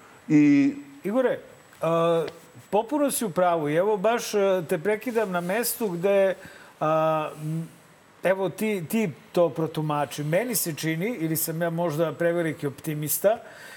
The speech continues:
Speaker 2: da ono što se desilo dvadeset šestog u petak, a, jeste možda prelomni događaj, zato što smo imali prilike da gledamo kontramiting. Dakle,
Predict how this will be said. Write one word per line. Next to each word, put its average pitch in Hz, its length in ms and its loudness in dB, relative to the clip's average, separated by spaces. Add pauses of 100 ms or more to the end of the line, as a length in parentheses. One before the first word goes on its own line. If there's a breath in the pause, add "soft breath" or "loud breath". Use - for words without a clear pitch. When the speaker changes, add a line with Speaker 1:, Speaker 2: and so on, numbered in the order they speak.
(160 loud breath)
Speaker 2:
da 175 160 0
ono 262 160 -2
što 233 160 -4
se 202 140 -2
desilo 233 480 0
dvadeset 185 640 -2
šestog 190 540 -2
u 151 60 -4
petak, 160 680 -2 (500 loud breath)
a, 156 460 0
jeste 233 560 2
možda 202 400 0
prelomni 185 520 0
događaj, 156 480 0
zato 196 260 -2
što 240 180 -4
smo 190 200 -6
imali 247 280 -4
prilike 220 460 -4
da 185 120 0
gledamo 220 560 0 (340 loud breath)
kontramiting. 185 720 -2 (360)
Dakle, 202 480 0